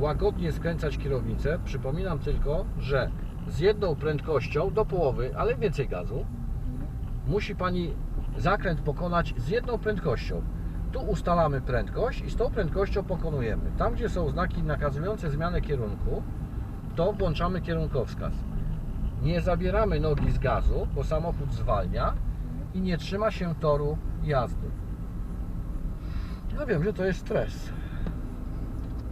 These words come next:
Speaker 2: Na początku ciężko to wszystko połączyć razem.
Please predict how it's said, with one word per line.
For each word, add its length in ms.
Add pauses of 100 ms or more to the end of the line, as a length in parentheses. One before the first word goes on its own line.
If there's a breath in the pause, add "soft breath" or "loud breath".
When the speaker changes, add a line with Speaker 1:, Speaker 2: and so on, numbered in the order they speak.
(180)
Speaker 2:
Na 60
początku 440 (100)
ciężko 440
to 60
wszystko 400
połączyć 640
razem. 540